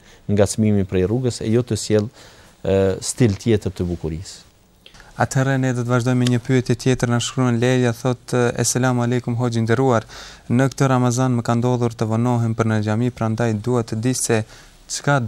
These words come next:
Speaker 2: duhet të bëjmë nëse shkojmë në xhami për teravih me vonesë, por ende nuk e kemi falur namazin e, në yatsis, përderisa të tjerët, pra xhamati, kanë filluar namazin e teravive.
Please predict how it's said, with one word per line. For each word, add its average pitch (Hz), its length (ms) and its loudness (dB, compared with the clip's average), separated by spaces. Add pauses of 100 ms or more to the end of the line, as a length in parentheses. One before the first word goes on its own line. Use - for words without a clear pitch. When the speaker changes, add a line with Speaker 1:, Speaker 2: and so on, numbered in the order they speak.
(100)
Speaker 2:
duhet 135 320 0
të 110 160 2
bëjmë 123 240 2
nëse 113 240 -2
shkojmë 139 320 0
në 110 80 0
xhami 110 260 0
për 107 220 -2
teravih 107 380 -2
me 113 100 0
vonesë, 123 460 -2 (480)
por 113 160 0
ende 143 320 0
nuk 143 200 0
e 135 40 0
kemi 123 240 -2
falur 120 320 -2
namazin 110 460 -2
e, 107 200 -4 (100)
në 110 380 -4 (300)
yatsis, 107 800 0
përderisa 123 420 0
të 120 100 -4 (100)
tjerët, 117 360 0
pra 110 160 2
xhamati, 113 480 -4
kanë 110 160 -6
filluar 113 520 -4
namazin 104 440 -6
e 101 80 -8
teravive. 98 460 -8